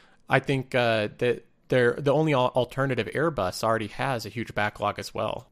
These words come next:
To, you, there's not too many other places you can go to get aircraft orders for an entire airline. So anyway, I don't mind, I don't mind M one continuing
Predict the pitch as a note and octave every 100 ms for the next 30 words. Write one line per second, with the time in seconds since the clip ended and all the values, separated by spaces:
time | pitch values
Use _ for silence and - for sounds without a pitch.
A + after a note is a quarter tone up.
0 | - A#2+ G#2+ - - C#3 D3+ D3+ F#3 -
1 | D#3+ C3+ A#2+ B2 A2 G#2 G2+ G#2 G2+ F#2+
2 | G2 G2+ - - - C3+ C3 C3 G#2+ -
3 | A2+ G#2 G2+ - G2+ G2+ - G#2+ F2 F#2
4 | F2+ - B2+ - _ _ - C3+ B2+ A#2+
5 | _ _ - - - _ _ - E3+ C#3+
6 | B2 F#3 D3+ C#3 B2+ - - C#3+ E3+ E3+
7 | D3+ C#3 C#3 C3+ A#2+ A#2 G#2+ - D3+ D3
8 | B2+ A#2+ A#2